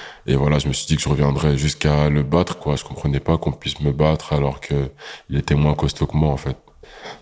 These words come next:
Et c'est là que j'ai découvert que la lutte, euh, c'est pas qu'un sport de brute, en fait. Euh, j'ai découvert tout l'univers qu'il y avait derrière et ça m'a vachement plu. J'aurais aimé commencer plus tôt. J'aurais été beaucoup plus fort.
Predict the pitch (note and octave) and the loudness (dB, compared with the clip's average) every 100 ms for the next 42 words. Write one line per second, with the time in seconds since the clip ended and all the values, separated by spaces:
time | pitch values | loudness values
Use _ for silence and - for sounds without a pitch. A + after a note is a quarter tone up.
0 | _ - - D2 D2+ C2 C#2+ - C#2 D2 | _ -8 -2 2 2 2 -2 -2 0 0
1 | - D2 C#2+ C#2+ D#2 - C#2 C2+ D#2+ - | 0 0 2 2 0 -2 -6 -6 -10 -18
2 | - - - - - - - - C#2+ F2 | -20 -20 -20 -20 -20 -14 -8 -4 0 0
3 | E2 D#2 - - D2 C#2 C#2 C2+ E2+ E2+ | 0 0 -2 -2 -2 0 -2 2 2 2
4 | D2 - D2+ - C#2 C2 - C#2+ - C#2+ | -2 0 -2 0 -2 -2 -4 -4 0 -2
5 | - D#2+ D#2 D#2 D2+ - C#2 C#2 C#2 D2 | -2 0 2 4 2 0 -2 0 0 2
6 | D2 C#2 C2 C2+ - - - - - - | 0 -2 -6 -12 -20 -20 -18 -18 -20 -8
7 | - C#2+ C#2 C#2 - C2+ - C#2 C#2 D2 | -2 0 0 -2 -6 -8 -4 -6 -6 -12
8 | - - - - - - - D#2+ E2 E2+ | -20 -20 -16 -16 -16 -8 2 4 6 4
9 | F2 F#2+ F2+ - D#2+ D#2 D#2+ - D#2 E2 | 4 2 2 -2 -4 -4 -6 -6 -4 -2
10 | D2+ C#2 - - - C#3 C#3 C#3 C#3+ - | -2 -6 -18 -20 -20 -12 -6 -6 -6 -4
11 | C#3+ - - - - - C#2+ - - | -4 -4 -4 -6 -2 0 0 -2 -14